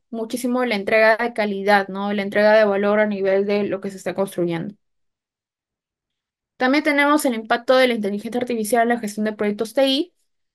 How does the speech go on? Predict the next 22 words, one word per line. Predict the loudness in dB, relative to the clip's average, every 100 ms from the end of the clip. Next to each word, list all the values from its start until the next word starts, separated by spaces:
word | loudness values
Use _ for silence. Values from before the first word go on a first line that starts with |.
| _ _ _ _ _
Aquí | -4 -2 0 2
la | 2
inteligencia | 2 0 -2 -2 -2
artificial | -2 -4 0 0
actúa | 0 0 2 2 0
como | -6 -4 -8 -8
un | -2 -2
motor | -2 0 -2 -2
de | -8
eficiencia, | -8 -8 -6 -6 -8 -8
¿no? | -8 -10 -20 -20 _ _ _
Con | -4 -2
esta | 0 0
tecnología | 0 -2 -2 -4 0 0 0 -2 _ _ _
podemos, | 0 4 4 2 -2
en | -4
este | -6 -6
caso, | 0 0 0 -4
predecir | 0 0 0 0 0
el | 2
alcance, | 0 0 2 2 0 -6 -8 _ _ _
¿no? | -12 -12